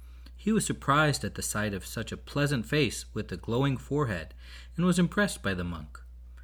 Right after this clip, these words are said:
The king wondered as to what heartrending and shocking experiences of worldly life might have led him to forsake the joys and pleasures of a youthful life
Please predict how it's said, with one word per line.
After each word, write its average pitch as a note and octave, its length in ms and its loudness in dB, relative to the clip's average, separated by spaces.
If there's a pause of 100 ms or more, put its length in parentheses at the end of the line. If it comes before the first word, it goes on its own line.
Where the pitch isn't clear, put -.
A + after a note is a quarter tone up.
(440)
The D3 100 2
king B3 280 6
wondered D#3+ 380 6
as G2+ 180 0
to G#2+ 100 -2
what C3+ 280 4
heartrending C#3+ 760 2
and F#2 120 0
shocking B2 480 0
experiences B2+ 760 0
of F#2 160 0
worldly A#2+ 380 0
life B2+ 400 2
might C3 180 0
have A2+ 120 2
led C3 200 4
him C#3+ 140 4
to - 120 -6
forsake - 640 -2
the - 80 -12
joys A#2+ 460 2
and A2+ 140 0
pleasures G#2 460 -2 (380)
of C3+ 100 0
a D#3 60 6
youthful E3+ 420 4
life E2+ 280 -4